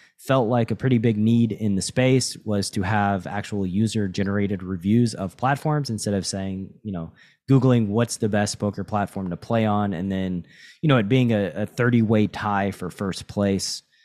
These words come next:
Um, we actually have, like, actual customers who are playing on the platforms giving feedback on,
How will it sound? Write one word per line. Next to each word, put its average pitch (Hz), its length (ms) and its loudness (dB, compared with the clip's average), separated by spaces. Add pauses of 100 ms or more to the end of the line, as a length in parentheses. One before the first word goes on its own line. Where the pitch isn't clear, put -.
(360)
Um, 113 420 2
we 139 80 4
actually 139 240 2
have, 123 200 2
like, 117 160 2
actual 104 600 -2
customers 95 580 -4
who 101 80 -4
are 92 80 -2
playing 95 300 -4
on 90 40 -4
the 90 60 -6
platforms 87 520 -6
giving 92 260 -4
feedback 87 580 -6
on, 87 460 -6